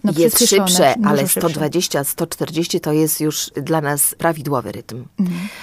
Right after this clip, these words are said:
Speaker 2: A tutaj mówimy o akcji serca sto pięćdziesiąt, sto sześćdziesiąt. Czyli to jest ten pierwszy etap około czternastego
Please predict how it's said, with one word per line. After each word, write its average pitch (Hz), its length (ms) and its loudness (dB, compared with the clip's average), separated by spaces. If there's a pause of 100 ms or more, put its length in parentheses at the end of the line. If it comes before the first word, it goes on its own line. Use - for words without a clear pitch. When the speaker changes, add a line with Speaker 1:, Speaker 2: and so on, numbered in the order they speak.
(160)
Speaker 2:
A 202 120 -4
tutaj 180 260 2
mówimy 160 320 0
o 151 60 2
akcji 151 240 -4
serca 160 280 -2
sto - 160 -4
pięćdziesiąt, 147 480 -6
sto - 140 -8
sześćdziesiąt. 135 840 -10
Czyli 175 160 -2
to 175 100 2
jest 165 160 4
ten 160 160 -2
pierwszy 175 460 0
etap 180 320 -6
około 156 360 -2
czternastego 147 760 -4